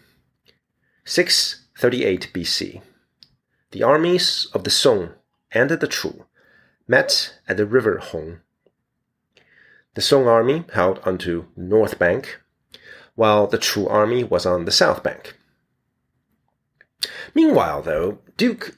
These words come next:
Xiang had decided that what distinguished him, the lord of a central Chinese state, from the semi-barbarian Chu, was his morality. Indeed,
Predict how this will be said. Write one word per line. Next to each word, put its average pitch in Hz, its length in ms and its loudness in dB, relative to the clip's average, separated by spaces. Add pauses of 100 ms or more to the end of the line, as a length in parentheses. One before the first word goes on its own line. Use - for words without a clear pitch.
Xiang 175 460 2
had 139 160 2
decided - 580 -6 (180)
that 123 360 2 (520)
what - 400 0
distinguished 131 600 0
him, 110 520 -2 (360)
the 117 80 0
lord 104 560 2
of 104 140 -4
a 95 60 -6
central 110 380 0
Chinese 80 440 -8
state, - 540 -2 (580)
from 123 240 0
the 113 100 0
semi-barbarian 110 1120 2
Chu, - 320 -8 (920)
was 131 520 2
his 107 560 -2 (360)
morality. 123 800 0 (1600)
Indeed, 139 560 0